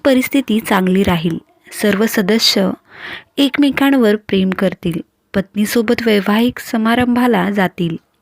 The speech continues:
मुलांसोबत पिकनिकसाठी प्राणी संग्रहालयात किंवा पार्कमध्ये जातील. महिन्याच्या सुरुवातीला काही लोकांचे इलेक्ट्रॉनिक राजपत्र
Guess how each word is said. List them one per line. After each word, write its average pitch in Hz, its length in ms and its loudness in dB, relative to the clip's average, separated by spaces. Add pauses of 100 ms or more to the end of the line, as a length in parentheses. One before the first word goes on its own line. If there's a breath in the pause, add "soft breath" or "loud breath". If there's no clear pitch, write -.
(580 loud breath)
मुलांसोबत 254 800 2
पिकनिकसाठी 233 800 -2
प्राणी 196 360 -2
संग्रहालयात 214 680 0 (160)
किंवा 202 180 -2
पार्कमध्ये 202 800 -2
जातील. 190 440 -4 (1080)
महिन्याच्या 254 680 2
सुरुवातीला 233 720 0
काही 220 360 -2
लोकांचे 240 480 0
इलेक्ट्रॉनिक 247 760 0
राजपत्र 220 760 0